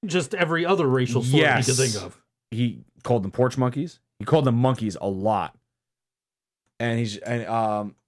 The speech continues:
Speaker 2: <clears throat> and he actually went to me. He goes, "So did, uh, so-and-so," I don't remember his name. He just goes, "So, did so-and-so tell you about pay?" I go, "Yeah." He goes, "Yeah, you get bananas every couple of weeks."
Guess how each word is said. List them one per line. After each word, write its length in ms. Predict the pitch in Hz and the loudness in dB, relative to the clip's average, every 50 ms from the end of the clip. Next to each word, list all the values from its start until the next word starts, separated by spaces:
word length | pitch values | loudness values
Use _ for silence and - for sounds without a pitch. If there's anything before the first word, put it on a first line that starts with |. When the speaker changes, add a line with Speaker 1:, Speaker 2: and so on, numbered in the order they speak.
| _ _ _ | _ _ _
Speaker 2:
<clears throat> 280 | _ _ _ _ _ - | _ _ _ _ _ -8
and 1120 | 127 - 123 117 - - - _ _ _ _ _ _ _ _ _ _ _ _ - 139 147 | -6 -6 -6 -10 -12 -14 -20 _ _ _ _ _ _ _ _ _ _ _ _ -2 0 0
he 80 | 156 165 | 2 2
actually 280 | 170 165 - - 156 147 | 0 0 0 -2 0 0
went 140 | 180 202 196 | 0 -2 -2
to 40 | 156 | -4
me. 120 | 131 117 | -4 -4
He 60 | 117 104 | -2 -4
goes, 220 | 110 110 107 - | -4 -6 -6 -2
"So 260 | - 143 139 131 127 | 0 0 0 2 0
did, 200 | 120 123 131 127 | 0 0 0 2
uh, 200 | 127 123 123 120 | 2 2 0 0
so-and-so," 500 | 120 - - 151 147 147 143 127 143 127 | 0 0 0 2 2 0 0 0 0 0
I 80 | 104 117 | 0 0
don't 140 | 127 135 135 | 0 0 2
remember 240 | 135 135 135 123 | 0 0 0 0
his 80 | 123 113 | -2 -2
name. 260 | 110 104 98 98 101 | -2 -4 -4 -6 -6
He 60 | 95 | -6
just 140 | 98 95 98 | -8 -8 -6
goes, 200 | - 104 104 101 | -6 -6 -6 -6
"So, 140 | - - 123 | -8 -10 -10
did 220 | 113 107 123 117 | -6 -6 -6 -2
so-and-so 440 | - - 151 160 160 147 - 160 135 | 0 0 0 2 0 0 0 -2 -2
tell 160 | 131 143 131 | 0 0 0
you 80 | 127 120 | 0 0
about 180 | 113 113 110 - | 0 -2 -2 -2
pay?" 260 | - 190 175 110 101 | -2 0 0 0 -2
I 40 | 101 | -2
go, 100 | 110 117 | -4 -2
"Yeah." 280 | 120 147 170 139 104 | -2 0 0 0 -2
He 60 | 101 | -2
goes, 180 | 101 113 107 117 | -4 -4 -4 -2
"Yeah, 80 | 139 127 | -2 0
you 100 | 117 117 | 0 -2
get 200 | 107 120 113 - | -2 -4 -4 -4
bananas 480 | 120 120 123 127 127 120 107 95 87 | -2 -2 0 0 0 -2 -2 -4 -4
every 180 | 104 101 104 104 | -6 -6 -6 -6
couple 260 | - 107 104 - 104 | -8 -10 -8 -8 -8
of 60 | 95 | -8
weeks." 360 | 95 98 85 - - _ - | -8 -8 -10 -12 -16 _ -20